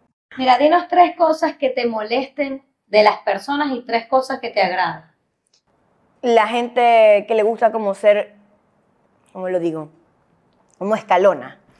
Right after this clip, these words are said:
Speaker 1: ¿Cómo es?
Speaker 2: Como,
Speaker 1: Explícame
Speaker 2: o sea,
Speaker 1: escalona.
Speaker 2: que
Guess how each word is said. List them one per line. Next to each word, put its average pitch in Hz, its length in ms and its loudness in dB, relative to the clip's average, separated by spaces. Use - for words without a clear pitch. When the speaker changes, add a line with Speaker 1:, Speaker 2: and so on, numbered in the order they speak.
Speaker 1:
¿Cómo 285 220 -4
es? 285 120 -4
Speaker 2:
Como, 196 600 2
Speaker 1:
Explícame 277 400 -16
Speaker 2:
o 277 120 2
sea, 277 140 2
Speaker 1:
escalona. 247 100 -4
Speaker 2:
que 240 120 0